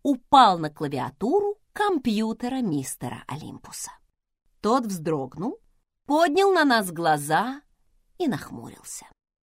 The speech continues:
Потом произвёл какое-то неуловимое движение над салфеткой, как будто крошки смахнул.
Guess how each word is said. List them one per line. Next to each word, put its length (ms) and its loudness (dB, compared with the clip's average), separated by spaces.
Потом 320 4
произвёл 440 4
какое-то 520 4
неуловимое 800 6
движение 600 0
над 180 -4
салфеткой, 640 -2
как 220 6
будто 320 4
крошки 640 0
смахнул. 720 -6